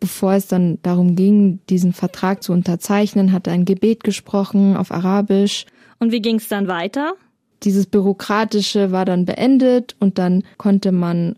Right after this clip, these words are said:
Speaker 1: eigentlich ganz entspannt sein und einfach den Tag schön verbringen gemeinsam. Dann gab's Essen, was zum Trinken. Und es ist immer so, dass man den Imam halt einlädt, dass er da bleibt, dass er noch den Tag mit einem verbringt.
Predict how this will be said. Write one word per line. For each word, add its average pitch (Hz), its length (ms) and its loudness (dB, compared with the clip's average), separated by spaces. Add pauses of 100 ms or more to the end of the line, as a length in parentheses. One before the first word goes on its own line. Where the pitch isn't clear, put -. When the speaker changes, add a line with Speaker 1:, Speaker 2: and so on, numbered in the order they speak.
Speaker 1:
eigentlich 165 800 -4
ganz 180 300 -2
entspannt 190 580 -2
sein 175 840 -2
und 175 240 0
einfach 180 460 -4
den 165 200 -4
Tag 180 300 -6
schön 180 400 0
verbringen 202 600 2
gemeinsam. 175 680 0
Dann 165 140 -2
gab's 160 180 -6
Essen, 170 580 -2
was 170 140 -6
zum 170 160 -4
Trinken. 185 640 0 (100)
Und 202 140 2
es 196 100 2
ist 196 140 0
immer 185 240 0
so, 185 140 0
dass 180 160 -2
man 180 160 2
den 170 180 0
Imam 175 400 2
halt 175 300 -2
einlädt, 185 520 2
dass 180 140 -6
er 180 80 0
da 180 220 -2
bleibt, 180 460 -2
dass 180 120 -4
er 180 80 -2
noch 175 140 -2
den 196 180 -2
Tag 185 240 -4
mit 170 160 -2
einem 170 160 0
verbringt. 190 640 0